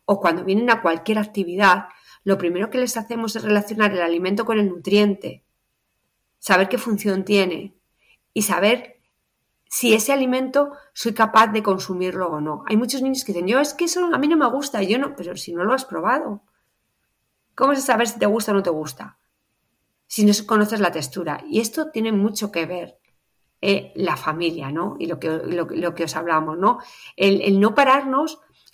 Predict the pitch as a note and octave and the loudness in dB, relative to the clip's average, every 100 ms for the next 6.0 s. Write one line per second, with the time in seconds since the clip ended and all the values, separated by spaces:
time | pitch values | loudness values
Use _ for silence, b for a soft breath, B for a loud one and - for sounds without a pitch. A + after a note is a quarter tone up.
0 | _ F#3+ F#3+ G3+ - B3+ - G3 F3 E3+ | _ 2 4 2 0 0 0 -4 -2 4
1 | F3 F#3+ B3 A#3+ B3+ C4+ C4 A#3 B3+ B | 6 6 4 0 0 0 0 -4 -6 B
2 | B B - F#3+ F3+ F3+ - F#3 F3+ F#3 | B B 0 2 2 0 -4 -4 -2 0
3 | E3 F#3 G3 A3+ A3 - A#3 A3+ A3 A3 | 0 0 0 0 -4 0 0 2 2 0
4 | G#3+ G#3 G#3 _ _ _ _ _ _ _ | 0 -2 -6 _ _ _ _ _ _ _
5 | _ - G#3 G3+ G3+ G#3 G3+ G#3+ G#3 | _ -18 -2 4 6 6 6 2 -2